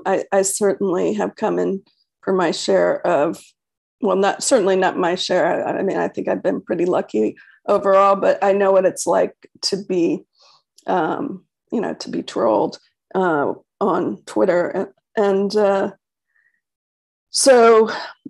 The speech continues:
one of the things we have to do is reach out more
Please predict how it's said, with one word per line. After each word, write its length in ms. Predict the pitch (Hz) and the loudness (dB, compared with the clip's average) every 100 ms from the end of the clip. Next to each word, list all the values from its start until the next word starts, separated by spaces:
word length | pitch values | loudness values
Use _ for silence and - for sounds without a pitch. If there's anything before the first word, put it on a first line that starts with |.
| - - _ | -16 -16 _
one 400 | - 233 240 240 262 | -2 2 4 4 4
of 100 | 226 | 2
the 100 | 220 | 0
things 280 | 233 226 | 0 0
we 80 | 220 | 2
have 140 | 214 208 | 2 0
to 80 | |
do 120 | 202 269 | 0 0
is 160 | 226 | 0
reach 380 | 190 196 196 - | 0 -2 -2 -2
out 300 | 196 190 - _ | 0 2 -2 _
more 680 | 208 220 214 196 190 214 | -4 0 2 4 2 0